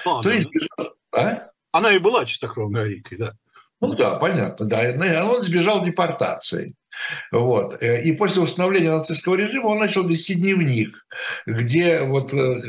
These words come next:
Speaker 2: день за днём он, э, значит, отмечал изменения окружающей повседневной жизни.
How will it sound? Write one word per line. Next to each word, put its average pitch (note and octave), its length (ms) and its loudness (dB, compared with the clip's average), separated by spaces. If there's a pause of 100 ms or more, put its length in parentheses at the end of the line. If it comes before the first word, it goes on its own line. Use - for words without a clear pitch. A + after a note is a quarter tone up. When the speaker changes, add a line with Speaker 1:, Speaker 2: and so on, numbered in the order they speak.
(160)
Speaker 2:
день C#3+ 320 2
за D#3 180 4
днём G#3 440 0
он, D#3+ 360 0
э, C#3+ 520 2
значит, C3+ 260 -2
отмечал D3+ 500 0
изменения D#3 1040 2 (280)
окружающей C#3 640 0
повседневной C#3 760 0
жизни. G#2 500 -2